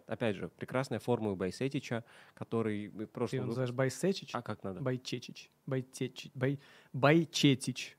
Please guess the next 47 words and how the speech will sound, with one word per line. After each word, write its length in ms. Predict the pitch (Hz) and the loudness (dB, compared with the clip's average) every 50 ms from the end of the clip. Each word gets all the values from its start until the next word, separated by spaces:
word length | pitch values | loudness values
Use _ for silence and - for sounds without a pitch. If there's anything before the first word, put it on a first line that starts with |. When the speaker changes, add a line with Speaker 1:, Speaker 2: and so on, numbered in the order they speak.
| _ _ | _ _
Speaker 2:
Вроде 180 | 123 123 143 143 | -2 -2 -2 -2
Speaker 1:
Байчетич, 500 | 143 - 104 95 - 95 92 - - _ _ | -2 -4 -6 -6 -6 -10 -12 -14 -16 _ _
да. 60 | - | -2
Speaker 2:
Байчетич. 640 | 127 131 143 98 90 104 110 - - 117 - - - - | 0 0 0 -2 -4 -6 -8 -8 -12 -16 -16 -16 0 4
Speaker 1:
То 60 | 117 | 4
Speaker 2:
Да, 40 | 110 | 4
Speaker 1:
есть, 260 | 101 113 - - - - | 4 2 -2 -8 -8 -6
м, 120 | 123 113 | -4 -2
Speaker 2:
вроде 180 | 107 139 131 123 | 0 0 -2 -4
так. 180 | - 113 - | -6 -6 -2
Speaker 1:
я 140 | 117 113 107 | 0 0 0
п-, 140 | - - 104 | 0 -2 -2
пару 220 | - 120 110 104 101 | 2 2 2 2 2
выпусков 320 | 104 92 - - - 95 98 | 0 -4 -8 -10 -10 -8 -6
назад 240 | 98 101 110 95 | -4 -2 -4 -4
говорил, 260 | 90 98 95 98 101 92 | -4 -4 -4 -4 -4 -6
что, 140 | - - 92 | -6 -8 -6
ну, 100 | 92 92 | -6 -4
он 100 | 90 90 | -6 -6
только 260 | - 95 95 - 98 | -6 -8 -8 -8 -8
интенсивный, 460 | 95 95 113 123 - - 233 240 220 135 | -8 -8 -8 -8 -4 -2 0 2 2 2
наверное, 320 | 101 92 92 95 92 92 | 0 -2 -4 -6 -8 -10
все-таки 260 | - 107 - - - | -10 -12 -12 -10 -8
не 100 | 101 104 | -6 -6
досмотрел, 500 | 101 104 - - 117 117 - 180 190 190 | -6 -6 -6 -4 -6 -4 -2 0 -2 -2
щас 180 | - - 90 - | -2 -6 -12 -16
посмотрел. 580 | - - - - - - 131 156 175 180 180 - _ - - - - - - - - _ _ _ _ _ _ _ - - | -18 -18 -14 -14 -10 -4 -2 0 0 0 -2 -6 _ -20 -20 -20 -20 -20 -20 -20 -20 _ _ _ _ _ _ _ -8 0
Но 120 | 127 131 147 | 4 4 6
не 60 | 180 | 6
Speaker 2:
Четыре 240 | 202 - 202 226 262 233 | 6 6 6 8 8 8
или 120 | 160 143 | 8 8
Speaker 1:
только. 60 | - | 8
Speaker 2:
пять 280 | - 196 214 208 - - | 8 8 8 6 2 -8
туров 280 | - - 160 156 - - | -6 -4 -2 -2 -2 4
подряд 380 | - 143 135 143 165 190 185 160 | 4 4 6 6 6 4 4 4
он 80 | 135 | 0
выходит 320 | 120 117 - 160 156 - - | -2 0 0 -2 0 0 -2
в 40 | |
основе. 460 | 131 - - 147 139 127 117 113 120 - _ _ _ _ - 147 | -2 -2 0 0 0 0 -2 -4 -8 -14 _ _ _ _ -8 -2
Speaker 1:
Не 140 | 143 139 165 | 0 0 2
только, 420 | - - 170 123 98 92 - 101 92 | 6 8 8 8 8 4 0 -2 -2
да. 240 | 110 113 98 90 87 | 0 0 0 0 -2
Он 160 | 95 107 117 | -4 -4 -6
как 180 | - 127 127 120 | -6 -6 -8 -8
бы 240 | 113 107 123 120 120 | -6 -6 -4 -4 -4
еще 260 | 117 - - - 135 | -4 -6 -6 -4 -4
и 120 | 135 127 | -4 -4